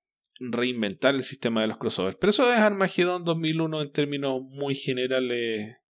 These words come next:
de, de en qué consiste. ¿Te la recomiendo? Mm, creo que es demasiado larga.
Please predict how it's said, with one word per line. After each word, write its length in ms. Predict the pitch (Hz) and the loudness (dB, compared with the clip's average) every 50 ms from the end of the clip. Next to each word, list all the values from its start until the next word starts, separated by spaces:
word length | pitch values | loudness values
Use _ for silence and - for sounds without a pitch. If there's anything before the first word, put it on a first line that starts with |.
| _ _ | _ _
de, 420 | - 113 107 104 104 98 92 78 | -14 -10 -6 -6 -4 -4 -4 -6
de 100 | 92 110 | -6 -8
en 100 | 107 104 - | -10 -8 -6
qué 160 | 123 113 113 | -8 -6 -4
consiste. 680 | 107 107 107 98 - - 107 92 - - - 92 87 - - - - - - _ _ | -4 -4 -4 -4 -4 -4 -6 -6 -8 -8 -10 -10 -10 -10 -16 -20 -20 -20 -20 _ _
¿Te 120 | - 147 143 | 4 4 6
la 80 | 139 | 6
recomiendo? 720 | 143 143 139 165 165 175 196 220 220 220 220 226 220 220 202 | 4 2 0 0 0 2 2 0 2 2 4 4 4 4 2
Mm, 560 | 175 208 - - 226 214 214 208 214 214 208 - | -2 -8 -10 -10 -10 -10 -10 -10 -10 -10 -4 2
creo 160 | - 185 175 | 2 2 4
que 80 | 165 160 | 2 2
es 60 | 160 | 0
demasiado 400 | 156 139 131 - - 143 139 127 | 0 0 0 0 2 2 2 4
larga. 320 | 107 98 95 82 78 - | 2 0 -2 -4 -8 -10